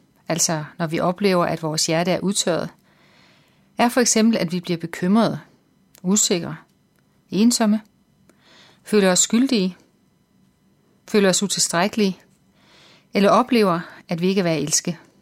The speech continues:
Der skal vi være opmærksom på straks at drikke af Guds kilde med levende vand. Hvad vil det sige at drikke af Guds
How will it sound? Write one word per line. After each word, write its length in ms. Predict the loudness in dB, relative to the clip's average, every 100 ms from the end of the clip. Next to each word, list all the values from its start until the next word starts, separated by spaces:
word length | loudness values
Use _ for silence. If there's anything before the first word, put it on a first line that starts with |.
| _ _ _ _ _ _ _ _ _ _ _ -20 _ _
Der 80 | -2
skal 200 | 2 2
vi 120 | 4
være 140 | 4 2
opmærksom 480 | 2 2 2 -2
på 260 | -2 -4 -6 -12 -10
straks 520 | -6 -2 -2 -2 -6 -6
at 160 | -8 -2
drikke 340 | -2 -2 -8 _ _ _ _ _ _
af 140 | -6
Guds 320 | -2 0 0 -2
kilde 340 | -2 0 0 -4 _
med 100 | -2
levende 320 | 0 2 0
vand. 240 | -2 -8 -14 _ _ _ _ _ _ _ -20 _ _ _ _ _ _ _ _ _ _ _ _ _ _ _ _ _ _ _
Hvad 260 | -2 2 4
vil 120 | 4
det 140 | 4 2
sige 580 | 4 4 4 4 0 -4
at 220 | -4 -2
drikke 460 | 0 0 0 -4 -4
af 200 | -4 -4
Guds 460 | 0 0 2 -2